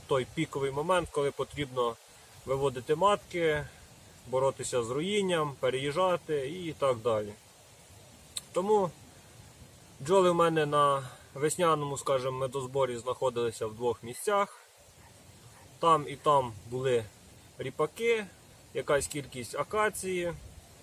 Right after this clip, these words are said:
Тому благополучно після завершення акації я почав відкачувати. Десь працювали краще, десь гірше.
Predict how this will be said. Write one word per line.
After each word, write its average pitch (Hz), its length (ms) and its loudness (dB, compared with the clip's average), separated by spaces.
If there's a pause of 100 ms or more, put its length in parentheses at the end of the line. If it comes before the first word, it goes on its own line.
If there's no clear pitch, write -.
(380)
Тому 220 360 0 (560)
благополучно 160 920 0
після 151 320 -4
завершення 131 480 -4
акації 120 440 -4
я 117 80 0
почав 113 340 -6
відкачувати. 175 720 -6
Десь 170 220 -8
працювали 131 580 0
краще, 180 460 -2
десь 123 240 -6
гірше. 160 460 -6